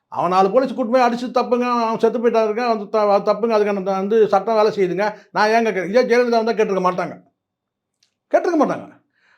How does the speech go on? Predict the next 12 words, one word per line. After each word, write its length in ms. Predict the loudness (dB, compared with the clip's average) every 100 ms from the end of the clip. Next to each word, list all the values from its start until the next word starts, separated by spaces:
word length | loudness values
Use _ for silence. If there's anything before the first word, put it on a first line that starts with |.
| -4
ஆனா 300 | 0 2 2
வந்து 380 | 0 -4 -6 -4
முதலமைச்சர் 440 | -2 -2 -2 -4
வந்து 280 | -6 -4 -4
அவர் 200 | -4 -4
பேசுற 320 | -4 -2 -2
அந்த 160 | -2 -4
தொனி 420 | -2 2 2 2
வந்து 220 | 0 -4
பாத்தீங்கன்னா 500 | -4 -6 -6 -10 -8
வந்து, 320 | -8 -8 -10 -2
"சாரிம்மா, 440 | 0 0 -2 -8